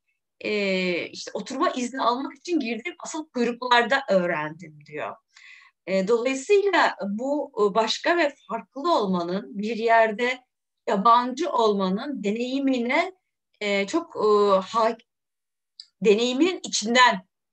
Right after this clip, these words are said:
gelen bir insan. Bu da neyi etkiliyor?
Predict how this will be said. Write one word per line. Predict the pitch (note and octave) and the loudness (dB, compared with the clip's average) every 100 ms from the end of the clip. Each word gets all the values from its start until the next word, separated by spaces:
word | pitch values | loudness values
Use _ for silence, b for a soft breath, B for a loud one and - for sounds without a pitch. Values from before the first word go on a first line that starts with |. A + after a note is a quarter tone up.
| _ F#3 | _ 0
gelen | F#3+ F3 E3 - - | 2 2 0 -4 -12
bir | D#3 | -14
insan. | - - - - - b b - | -12 -12 -10 -10 -12 b b -6
Bu | A3 G#4+ C5 | 4 4 4
da | G4+ G#4 | 2 2
neyi | D4 F#4+ G4 | 2 0 0
etkiliyor? | - - - G3 F#3 F3+ C#4+ | -6 -6 -6 -2 2 2 2